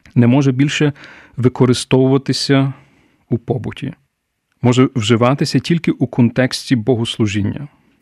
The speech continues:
Особа, відтак, яка посвятила себе Богу, мусить дотримуватися своєї обіцянки і в найстрогіший спосіб уникати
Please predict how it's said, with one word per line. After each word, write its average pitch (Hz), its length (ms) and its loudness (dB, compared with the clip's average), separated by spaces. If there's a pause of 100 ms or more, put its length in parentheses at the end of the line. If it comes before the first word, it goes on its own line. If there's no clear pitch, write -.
(140)
Особа, 117 480 2
відтак, 175 440 -4
яка 131 220 0
посвятила 127 640 0
себе 127 240 -2
Богу, 127 420 -2 (580)
мусить 135 380 2
дотримуватися 135 840 2
своєї 113 420 0
обіцянки 147 920 -2
і 120 340 0 (640)
в 131 60 -2
найстрогіший 139 680 0
спосіб - 540 -4 (1120)
уникати 117 600 0